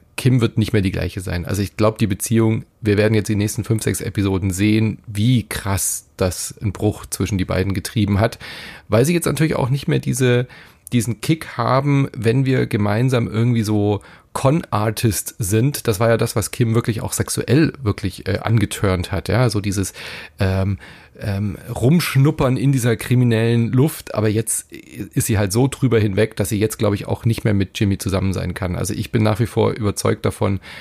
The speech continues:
dass sie nicht stirbt, sondern dass sie halt wirklich ein komplett neues Leben anfangen muss,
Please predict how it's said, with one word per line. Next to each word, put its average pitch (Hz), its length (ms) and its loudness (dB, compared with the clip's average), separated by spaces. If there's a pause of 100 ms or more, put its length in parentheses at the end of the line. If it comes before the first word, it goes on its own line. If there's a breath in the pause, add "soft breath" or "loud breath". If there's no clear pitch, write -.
(180 loud breath)
dass - 120 -2
sie 110 100 2
nicht 135 240 2
stirbt, 190 440 0 (380 loud breath)
sondern 120 320 2
dass 113 160 2
sie 107 260 0 (260)
halt - 320 -4
wirklich 131 440 0
ein 107 100 0
komplett 110 540 0
neues 101 340 0
Leben 104 260 0
anfangen 110 520 0
muss, 120 480 2